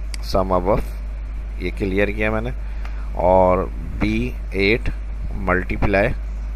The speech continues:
फ़ाइव और डिवाइड हंड्रेड, एंटर, ओके। उसके बाद जो टोटल डिटेक्शन का अमाउंट है ये प्लस करना है, तो इधर आ जाएंगे हम और इसको प्लस करना है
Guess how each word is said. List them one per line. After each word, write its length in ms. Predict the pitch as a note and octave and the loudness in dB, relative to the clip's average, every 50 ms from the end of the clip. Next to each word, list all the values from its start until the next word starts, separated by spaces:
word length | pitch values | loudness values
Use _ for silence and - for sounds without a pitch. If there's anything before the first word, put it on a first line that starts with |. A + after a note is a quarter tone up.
| - - - - - - - - - - - - - - - - - | -6 -6 -6 -6 -6 -6 -6 -6 -8 -6 -6 -6 -6 -6 -6 -6 -4
फ़ाइव 400 | - - G2+ F#2 F#2 G2 B2 - - - - F2 - - - - - | 6 8 10 10 10 8 6 4 2 0 0 -2 -2 -4 -6 -4 0
और 180 | - F#2+ F#2 F2+ | 2 2 2 2
डिवाइड 480 | - E2+ E2 E2 F2 F#2 G#2 B2 - - - - - - - - - - - - - - | 2 0 2 4 4 4 4 2 0 -4 -6 -6 -6 -6 -6 -6 -6 -6 -6 -6 -4 -2
हंड्रेड, 380 | - F2+ F2 E2+ F#2+ G#2 B2 - - - - - - - - | 0 0 0 0 2 2 2 2 0 -6 -6 -6 -6 -6 -6
एंटर, 420 | - D#2+ F#2 F#2+ G2+ A2 A2+ C3+ - - - - - - | -6 -4 -4 -2 4 4 4 4 4 -2 -6 -6 -4 -2
ओके। 280 | E2+ F#2 - E2+ E2 - - - - - - - - - - - - - - | -2 -2 0 -2 -4 -4 -4 -4 -6 -4 -4 -6 -6 -6 -6 -6 -6 -4 0
उसके 220 | G2+ - A2+ A#2 G#2+ | 2 6 8 8 10
बाद 120 | G#2+ A2 | 8 8
जो 100 | G#2+ A2 - - | 6 4 0 2
टोटल 320 | - G#2 F#2+ - A2+ A2+ G#2+ | 2 2 4 4 2 4 4
डिटेक्शन 500 | G#2 F#2+ - F#2 - - - - A2+ A2+ | 2 2 2 2 2 2 0 0 0 0
का 120 | A2+ A2 G#2+ | 2 2 2
अमाउंट 340 | G#2 G2+ G2+ G2 G2 G2 G2+ | 2 4 2 2 2 2 2
है 60 | G2+ | 2
ये 80 | G2+ G2+ | 2 4
प्लस 320 | - - G2+ G#2 G#2 - | 4 4 4 4 2 2
करना 280 | - - G2+ G2+ G2+ G#2 | 0 0 -2 0 0 0
है, 100 | G2+ G2 | 2 2
तो 80 | G2+ G2 | 2 2
इधर 200 | F#2 F#2+ G2 G2+ | 4 4 6 6
आ 80 | G2 | 6
जाएंगे 320 | G2 G2+ G2 G2+ G2+ G2+ G#2+ | 6 4 2 0 0 -2 -2
हम 280 | A2 A2 G#2 G#2 A2+ - - - - - - - - - - - | 0 0 0 0 -2 -2 -4 -6 -6 -6 -6 -6 -6 -6 -4 0
और 680 | - F2 F#2+ F2+ F2 F2+ F2+ F2 F2 F2 E2+ E2+ F2 F#2+ - - - - - - - - - - - - - - - - - - - - - | 4 6 8 8 8 8 6 6 6 6 4 4 2 0 -2 -6 -6 -6 -6 -6 -6 -6 -6 -6 -6 -6 -6 -6 -6 -6 -6 -6 -6 -4 -2
इसको 240 | - - - A2+ G#2 | 0 2 6 4 4
प्लस 320 | - - G#2 G#2+ A2 - - | 6 6 6 6 6 4 4
करना 280 | - G#2 G#2 G#2 G#2 | 0 0 0 0 0
है 100 | G#2 G#2 | 0 0